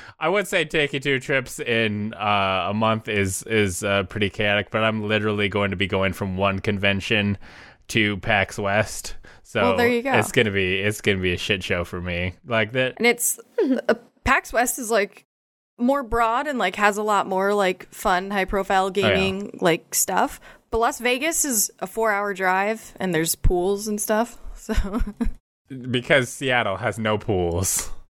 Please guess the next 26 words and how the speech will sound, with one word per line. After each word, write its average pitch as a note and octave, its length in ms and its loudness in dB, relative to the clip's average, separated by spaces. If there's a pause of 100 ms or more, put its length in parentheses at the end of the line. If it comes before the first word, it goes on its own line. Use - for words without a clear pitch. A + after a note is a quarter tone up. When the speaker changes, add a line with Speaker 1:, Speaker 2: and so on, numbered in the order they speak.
(340)
Speaker 2:
Seattle B3 380 2
is G#3 140 0
a F#3+ 40 -2
pool, E3+ 280 0
I E3+ 140 2
hear. E3+ 220 -2
Speaker 1:
Yeah, B2+ 200 -2
they D#3+ 160 0
have B3 160 -4
an E3 260 0
ocean. D#3 420 0
Speaker 2:
<laughs> - 0 -
Speaker 1:
Uh, D3 320 0
the, C#3+ 220 -2 (300)
the C3 160 0
Airbnb C3 640 2
I'm G2+ 140 0
looking G2+ 320 0
at F#2+ 200 2
is F#2+ 360 0
got F#2+ 320 2 (100)
ocean F#2 420 -2
view. E2 420 -6
So - 360 -8 (140)
Speaker 2:
Oh, G#4 160 -2 (100)
nice. - 320 -2